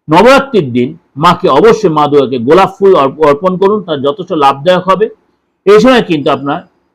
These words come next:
মানে, অসীম কৃপা হবে, মায়ের অসীম কৃপা আপনার উপর বর্ষিত হবে, পজিটিভ এনার্জি আসবে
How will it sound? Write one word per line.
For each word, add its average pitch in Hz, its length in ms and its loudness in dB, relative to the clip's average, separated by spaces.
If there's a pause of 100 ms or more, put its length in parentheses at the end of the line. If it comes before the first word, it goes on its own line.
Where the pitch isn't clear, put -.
(140)
মানে, 147 380 -2 (280)
অসীম 214 400 0
কৃপা 185 600 0 (120)
হবে, 208 300 2 (380)
মায়ের 180 280 2
অসীম 208 380 0
কৃপা 202 260 -2
আপনার 190 260 0
উপর 175 180 2
বর্ষিত 175 400 -2
হবে, 208 260 2 (420)
পজিটিভ 185 380 0
এনার্জি 190 440 2
আসবে 220 360 0